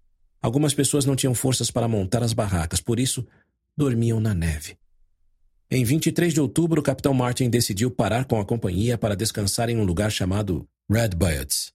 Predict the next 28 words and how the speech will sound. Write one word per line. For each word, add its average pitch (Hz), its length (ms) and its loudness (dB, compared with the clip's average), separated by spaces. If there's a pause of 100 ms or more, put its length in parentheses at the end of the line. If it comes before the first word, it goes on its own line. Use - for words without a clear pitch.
(720)
Com 151 140 2
o 139 40 -2
passar 123 320 2
dos 98 200 2
dias, 113 420 0
a 98 80 -2
situação 135 480 2
do 131 80 2
acampamento 123 560 2
só 135 220 0
piorou. 73 440 -2 (600)
A - 100 0
temperatura 113 540 2
continuava 113 540 0
a - 20 -6
cair 127 440 2
e 87 100 2
as 80 160 -4
mortes 117 400 0
na 110 100 0
companhia 107 540 0
logo 104 420 0
chegaram 104 480 0
a 87 60 0
mais 101 240 0
de 110 80 -6
cinquenta 131 480 -2
pessoas. 69 500 -6